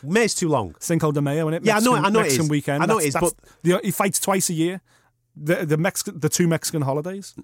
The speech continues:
Speaker 1: But look at the
Speaker 2: To
Speaker 1: delay.
Speaker 2: maximise
Speaker 1: You've
Speaker 2: income.
Speaker 1: gotta wait so long now for that rematch. You've
Speaker 2: Yeah.
Speaker 1: gotta wait so long for it. What happens to the rest of the middleweight division? Because obviously we're gonna move on to Billy Joe Saunders in a minute. But what happens there in that particular situation?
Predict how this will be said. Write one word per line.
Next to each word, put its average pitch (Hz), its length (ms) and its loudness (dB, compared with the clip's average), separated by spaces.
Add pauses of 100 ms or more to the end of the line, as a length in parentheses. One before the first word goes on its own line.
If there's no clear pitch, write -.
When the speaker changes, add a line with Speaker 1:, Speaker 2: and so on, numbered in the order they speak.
(120)
Speaker 1:
But 196 140 -2
look 233 180 -2
at 196 80 -2
the 190 80 2
Speaker 2:
To 165 120 2
Speaker 1:
delay. 185 160 4
Speaker 2:
maximise 156 260 2
Speaker 1:
You've 156 80 0
Speaker 2:
income. 220 120 -2
Speaker 1:
gotta 269 200 4
wait 202 260 2
so 208 260 0
long 202 320 2
now 123 160 0
for 113 120 -8
that 90 120 -6
rematch. 90 500 -16
You've 120 120 -8
Speaker 2:
Yeah. 120 60 -6
Speaker 1:
gotta 202 160 2
wait 180 500 2
so 151 200 2
long 147 280 2
for 101 240 -6
it. 82 160 -16 (220)
What 170 260 0
happens 175 400 -2
to 165 80 -12
the 160 80 0
rest 160 240 0
of 160 40 -4
the 160 60 0
middleweight 180 340 -2
division? 104 300 -8
Because 123 380 -2 (100)
obviously 139 320 -2
we're 120 80 -2
gonna 123 160 2
move 120 220 2
on 127 120 -2
to - 80 -12
Billy 117 140 -4
Joe 110 160 -4
Saunders 147 360 0
in 92 80 -2
a 82 40 -6
minute. 104 240 -2 (480)
But 139 100 -8
what 165 180 -2
happens 175 360 -4
there 208 240 -2
in 120 120 -2
that 156 180 -2
particular 147 400 -6
situation? - 680 -10